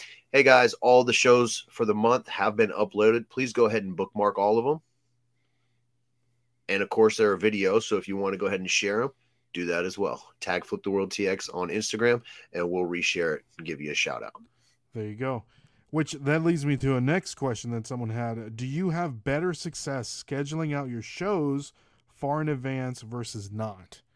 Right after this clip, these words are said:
Speaker 1: Yes. I personally do because, again, I'm not at that level. I'm not at that level where I could be like, "Boom, random pop-up show in thirty minutes." I'm,
Speaker 2: Yeah.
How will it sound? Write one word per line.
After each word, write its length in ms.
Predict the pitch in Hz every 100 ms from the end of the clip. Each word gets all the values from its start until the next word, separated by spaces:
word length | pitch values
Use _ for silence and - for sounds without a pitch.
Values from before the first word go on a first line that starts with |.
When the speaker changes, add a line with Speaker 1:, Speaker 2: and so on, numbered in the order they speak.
| _ _
Speaker 1:
Yes. 520 | 92 76 - - - _ _ _ _ _ _ _
I 200 | 110 123
personally 500 | 147 127 107 110 98
do 280 | 87 92 92
because, 540 | 87 90 98 90 - - - - - -
again, 380 | 98 120 95 -
I'm 260 | 98 110 107
not 480 | 104 104 98 - - _ _ _ -
at 260 | 101 -
that 260 | 107 101 92
level. 520 | 98 92 95 117 123 - _ _ - _ _ _ _
I'm 160 | 101 104
not 220 | 107 107
at 100 | 110
that 200 | 104 85
level 440 | 98 101 104 101
where 200 | 95 92
I 160 | 90 92
could 200 | 104 80
be 180 | 98 98
like, 380 | 90 85 78 - _ _ _ _ _ _ _ _ -
"Boom, 280 | 131 90 78
random 320 | 101 110 110
pop-up 360 | - 110 101 82
show 280 | - 95 87
in 80 |
thirty 240 | 82 95 90
minutes." 480 | 87 78 - - - _ _ _ _ _ _ _ _ _ _ -
I'm, 180 | 101
Speaker 2:
Yeah. 240 | 120 107